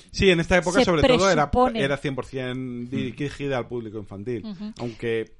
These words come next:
Speaker 1: mm, precisamente lo que Pixar consiguió separar es que fueran también los mayores a,
Speaker 2: Claro,
Speaker 1: a,
Speaker 2: los
Speaker 1: a
Speaker 2: adultos.
Speaker 1: verla.
Speaker 2: Porque aquí uno está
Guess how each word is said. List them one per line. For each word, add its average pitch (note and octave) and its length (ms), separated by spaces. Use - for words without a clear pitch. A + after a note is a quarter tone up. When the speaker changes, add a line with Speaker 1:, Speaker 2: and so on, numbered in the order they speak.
Speaker 1:
mm, A#2+ 400
precisamente B2 500
lo B2 100
que A#2+ 100
Pixar B2 360
consiguió B2 540
separar B2+ 460
es - 140
que C#3 140
fueran C3 300
también B2+ 460
los A2 240
mayores G#2+ 460
a, - 60
Speaker 2:
Claro, A3 240
Speaker 1:
a, - 20
Speaker 2:
los G#3 200
Speaker 1:
a G#3 40
Speaker 2:
adultos. G#3+ 420
Speaker 1:
verla. F#2 100
Speaker 2:
Porque A#3+ 280
aquí B3+ 440
uno B3+ 300
está G#3+ 500